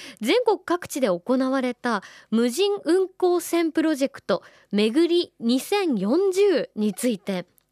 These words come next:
公益財団法人日本財団常務理事、海野光之さんのインタビューをお届けします。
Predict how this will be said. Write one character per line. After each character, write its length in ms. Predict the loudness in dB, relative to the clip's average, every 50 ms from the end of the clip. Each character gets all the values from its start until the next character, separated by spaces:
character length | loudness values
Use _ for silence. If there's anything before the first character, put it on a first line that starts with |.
| -20 -20 -20 -20 -6 -2
公 220 | 0 2 2 2
益 180 | 0 0 -2 -2
財 220 | 0 0 -2 0
団 180 | 0 -2 -2 0
法 220 | 0 0 0 0
人 260 | 0 -2 -4 -4 -6 _ -4
日 220 | -2 -2 -2 -2 _ -4
本 180 | -4 -2 -2
財 240 | 0 0 0 0 0
団 220 | -2 -2 -2 -4 -6 -10 -18 -14 -6
常 220 | -2 0 0 0 0
務 160 | 0 0 -2
理 140 | -2 -2 -4
事、 240 | -4 -4 -6 -6 -6 -10 _ _ -2
海 240 | 0 2 2 2
野 100 | 2 0
光 340 | 0 -2 -4 -4 -2 0 0 0
之 160 | -2 -4 -8
さ 180 | -4 -2 -2
ん 100 | 0 0
の 140 | 0 -2 -2 -2
イ 120 | -2 -4
ン 40 | -2
タ 120 | -2 -2
ビ 120 | -2 -2 -2
ュ 60 | -2
ー 20 |
を 40 | -4
お 60 | -4
届 220 | -4 -6 -6 -6 -6
け 120 | -8 -8
し 120 | -6 -6
ま 200 | -6 -4 -4 -6
す。 140 | -6 -10 -16